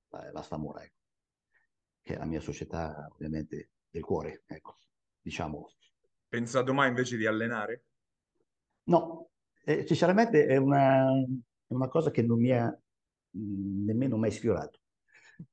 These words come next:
Speaker 1: Eh, ma n-, mai.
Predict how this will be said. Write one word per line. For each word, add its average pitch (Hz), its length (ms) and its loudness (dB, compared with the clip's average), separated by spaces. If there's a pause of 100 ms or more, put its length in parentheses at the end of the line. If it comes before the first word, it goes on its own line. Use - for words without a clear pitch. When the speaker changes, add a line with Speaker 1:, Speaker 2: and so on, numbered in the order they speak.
(260)
Speaker 1:
Eh, 101 1040 2 (140)
ma 127 120 2
n-, 135 560 -2
mai. 78 380 -4